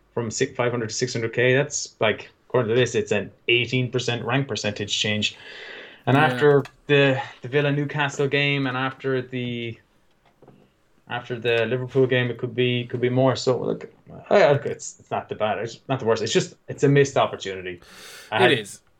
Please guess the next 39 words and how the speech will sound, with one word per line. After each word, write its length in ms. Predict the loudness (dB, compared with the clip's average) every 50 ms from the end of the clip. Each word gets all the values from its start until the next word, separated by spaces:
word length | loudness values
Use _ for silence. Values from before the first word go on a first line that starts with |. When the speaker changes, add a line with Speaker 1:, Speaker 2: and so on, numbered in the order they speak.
| -4
Speaker 1:
anyone 260 | -2 0 2 2 2 2
who 100 | 0 2
played 220 | 2 2 4 4
their 120 | 2 0
bench 260 | 0 0 -2 -2 -4 -8
boost, 220 | -8 -8 -4 -2
anyone 340 | -2 0 0 0 0 -2 -2
who 340 | 0 2 2 2 0 -2 -8 -14 -20 -20 -20 -20 _ -8
free 320 | -2 2 4 4 4 4
hit 240 | 2 2 2 2 2
it, 240 | 0 0 0 -2 -4 -6
or 240 | -4 -4 -2 -2
anyone 220 | 0 0 0 2 2
who 100 | 2 2
wildcarded 680 | 4 4 4 4 4 2 2 0 0 0 0 -2 -4
yester-, 480 | -4 -2 -2 -4 -6 -6 -4 -4 -2 0
uh, 140 | 0 0 2
last 320 | 2 2 0 0 0 -2 -4
week 200 | -6 -4 -4 -6
in 80 | -6
game 240 | -4 -4 -4 -4 -4
week 480 | -4 -6 -6 -8 -12 -18 -20 -20 -20 _ _ _ _ _ _ _ _ _ _ _ _ 0
eighteen 480 | 2 2 2 4 2 2 2 0 -4 -8 _ _ _ _ _ _ _ _ _ _ _ _
before 360 | -8 -4 2 4 6 6 8 8
this 280 | 6 6 4 2 -2
and 160 | -4 -4 0
got 160 | 0 0 2 2
in, 120 | 0 -2
like, 220 | -2 -2 -4 -6 -10 _ _ _
Triple 240 | -12 -10 -10 -8 -6
City 440 | -2 0 2 2 0 0 -2 -4 -4
and 320 | -4 -4 -6 -10 -12 -16 -12 _ -2
West 200 | -2 -2 -2 -2
Ham 180 | -4 -4 -4 -2
players 260 | 0 2 2 2 2
and 80 | 0 0
stuff 160 | -2 0 0
like 120 | 2 2
that. 200 | 2 2 0 0